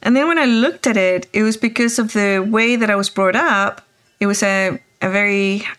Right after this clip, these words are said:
highly abusive situation with my parents and then, um, the rest of the family growing up.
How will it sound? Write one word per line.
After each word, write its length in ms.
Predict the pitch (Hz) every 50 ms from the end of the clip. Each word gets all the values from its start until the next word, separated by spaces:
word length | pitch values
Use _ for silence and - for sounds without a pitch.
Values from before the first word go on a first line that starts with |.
| -
highly 800 | - - - 220 220 220 214 208 208 202 202 196 196 196 190 180 -
abusive 840 | 190 185 208 208 226 233 - - 214 202 196 190 190 196 - - _ _ _ _ _ _ _ _ _ -
situation 960 | - - 220 226 - 220 220 240 269 - - - 190 185 185 185 196 208 208
with 100 | 196 190
my 100 | 185 185
parents 480 | 185 - 220 208 208 202 196 196 196 -
and 120 | 190 185
then, 220 | 185 185 180 185 190 - _ _ - -
um, 400 | 180 180 170 170 180 - 185 180
the 80 | 196
rest 220 | 196 202 220 - -
of 60 | 190
the 80 | 190 185
family 500 | - 208 214 214 202 185 185 185 185 - - - - - - - - - _ -
growing 340 | 220 214 214 202 202 202
up. 340 | 226 240 220 202 - - -